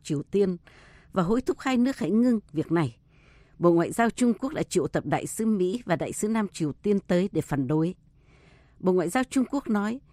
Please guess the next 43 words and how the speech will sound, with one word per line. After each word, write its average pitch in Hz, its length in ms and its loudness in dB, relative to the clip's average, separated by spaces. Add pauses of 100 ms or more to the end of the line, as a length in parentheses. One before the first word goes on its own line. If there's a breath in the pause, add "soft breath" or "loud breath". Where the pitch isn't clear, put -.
(200 soft breath)
hệ 165 180 2
thống 214 380 0
phòng 170 240 0
thủ 143 140 -2
phi - 160 -6
đạn 175 380 -2
không 269 200 -2
có 262 120 -4
lợi 160 280 -2 (240)
cho 254 100 0
việc 190 200 -2
gìn 151 220 2
giữ 151 240 -2
hòa 180 180 0
bình 147 340 2
và 143 120 -4
ổn 147 240 0
định 165 200 2
trên 220 220 -4
bán 214 120 -4
đảo 139 240 0
Triều 151 220 -2
Tiên 196 320 0 (560 loud breath)
và 190 80 0
sẽ - 180 -4
làm 220 260 0
tổn 151 340 0
hại 151 220 -4
nghiêm 233 260 2
trọng 165 340 -2 (260)
an 233 220 2
ninh 240 200 4
của - 180 -8
các 214 240 -6
quốc 262 160 -6
gia 220 200 -2
trong 208 220 -4
vùng, 147 240 0 (320 soft breath)
kể 147 140 0
cả 131 320 -6 (100)
của 160 120 -2
Trung 175 280 -2
Quốc. 214 180 0